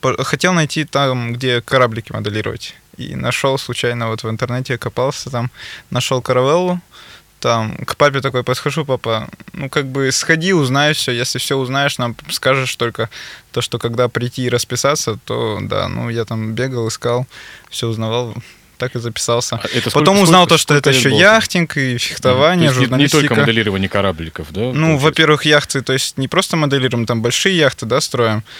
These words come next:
Speaker 1: а, то есть журналистика, флажный семафор, то есть узлы, фехтование, то есть очень много направлений, и сам яхтинг, ну, то есть это так занесло случайно.
Speaker 2: Флажный семафор, э, у-, узлы, э,
Speaker 1: Фехтование.
Speaker 2: фехтование. Где это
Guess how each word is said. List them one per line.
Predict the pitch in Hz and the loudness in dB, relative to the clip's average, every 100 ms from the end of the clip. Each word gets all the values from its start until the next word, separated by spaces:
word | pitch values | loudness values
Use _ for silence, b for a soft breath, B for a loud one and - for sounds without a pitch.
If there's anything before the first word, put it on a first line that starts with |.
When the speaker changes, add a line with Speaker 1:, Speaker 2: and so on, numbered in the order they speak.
| B B B - | B B B -4
Speaker 1:
а, | 110 110 110 107 104 | 0 2 4 2 0
то | - | -2
есть | 110 110 | -2 0
журналистика, | 120 123 131 139 165 - 127 - 117 | 0 2 2 2 2 0 -2 0 0
флажный | 104 120 123 131 | 0 0 2 0
семафор, | 127 135 131 127 - 143 131 | -2 0 0 0 0 0 0
то | 123 | -2
есть | 117 - | -4 -4
узлы, | 123 117 123 151 143 123 110 | -4 -2 -2 0 2 0 -2
фехтование, | - 117 - 117 123 139 131 113 | -2 -4 -2 0 2 2 0 -2
то | - | -2
есть | 107 - | -4 -4
очень | 120 - 127 | -4 -4 -2
много | 123 117 | -2 0
направлений, | 113 - 117 127 143 120 | -2 -2 0 0 0 0
и | 107 | 0
сам | - 113 | 0 0
яхтинг, | 113 135 - 120 104 - - - | 2 2 0 -4 -4 -6 -14 -10
ну, | 117 110 | -8 -8
то | 120 | -8
есть | 120 - - | -8 -8 -6
это | 127 123 | -4 -2
так | 120 120 | 0 0
занесло | 120 127 127 - 120 | 0 -2 0 -2 -2
случайно. | 131 - 117 110 117 B B | -2 0 0 -2 -4 B B
Speaker 2:
Флажный | - 117 131 139 | -2 0 2 2
семафор, | 123 127 123 - 123 107 - | 2 2 2 2 2 2 -2
э, | 107 | -4
у-, | 110 - 98 117 | -2 -2 -2 -2
узлы, | 127 110 110 127 135 127 113 | 0 -2 0 2 4 2 2
э, | - 104 98 98 | 0 0 2 2
Speaker 1:
Фехтование. | 98 98 127 127 127 123 | 2 2 4 2 2 -2
Speaker 2:
фехтование. | 127 107 117 113 110 | -4 0 2 2 2
Где | |
это | 95 | 0